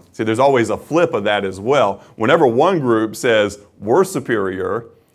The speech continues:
it's natural for the other group to say, not to say, "No, no, we're actually even." No, the other group comes back and says, "No, we're actually ones, the ones who are superior." 'Cause sin doesn't want things equal. Sin always wants,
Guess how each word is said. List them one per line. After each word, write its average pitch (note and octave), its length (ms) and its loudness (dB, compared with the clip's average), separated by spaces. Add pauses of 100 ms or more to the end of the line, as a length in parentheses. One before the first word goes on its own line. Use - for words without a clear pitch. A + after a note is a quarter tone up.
(160)
it's A2 140 -6
natural B2 420 0
for A#2 120 -6
the G#2 120 -4
other C#3+ 240 0
group G#2+ 300 -4
to G#2+ 80 -6
say, G2 440 -2 (260)
not D3 220 2
to C3+ 60 0
say, B2 280 0 (140)
"No, F#3+ 240 0
no, F#3 200 4
we're D3 100 2
actually D3 460 0
even." C#3+ 200 0
No, B2+ 80 2
the D3 140 0
other G3+ 180 4
group D3 220 -2
comes C3 180 -4
back C3 240 2
and B2 100 0
says, A2+ 240 -2 (200)
"No, C#3+ 160 2
we're G3 320 4
actually C#3 480 0
ones, A2 340 -4
the A#2 120 -4
ones A2 280 -6
who G#2+ 80 -8
are G2+ 140 -4
superior." F#2 600 -8 (4000)
'Cause A2+ 200 -4
sin E3+ 220 -2
doesn't B2 260 2
want C#3 220 0
things G#2+ 240 -4
equal. A#2+ 300 -4
Sin B2 280 -4
always G#2 320 -2
wants, G#2 600 -8